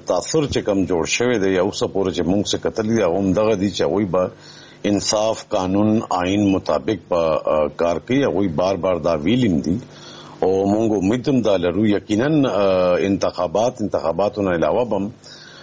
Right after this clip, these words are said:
آ، ډېر زیات دغه به راځي، مواقع به داسې راځي چې د حکومت سره، که نواز شریف صاحب حکومت ته راځي، نو سپریم کورټ سره، قاضي فایز عیسی، آ، فایز عیسی صاحب سره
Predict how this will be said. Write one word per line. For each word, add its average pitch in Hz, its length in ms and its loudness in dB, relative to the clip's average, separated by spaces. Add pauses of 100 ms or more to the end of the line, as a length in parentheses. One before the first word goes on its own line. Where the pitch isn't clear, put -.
(100)
آ، 98 300 2
ډېر 101 200 0
زیات 107 380 0
دغه 92 180 0
به 90 160 0
راځي، 85 280 2
مواقع 98 720 0
به 95 120 0
داسې 98 300 0
راځي 90 340 2
چې 104 80 -6
د 87 120 -2
حکومت 82 460 0
سره، 92 360 -2 (440)
که 92 80 2
نواز 90 300 0
شریف 95 240 0
صاحب 95 320 -2
حکومت 87 360 -2
ته 98 120 0
راځي، 82 260 0
نو 107 160 2
سپریم 87 380 -2
کورټ 92 280 -4
سره، 95 300 0
قاضي 80 320 -2
فایز 76 280 0
عیسی، 76 240 -2
آ، 92 360 0
فایز 85 300 0
عیسی 80 260 0
صاحب 87 260 -2
سره 87 300 0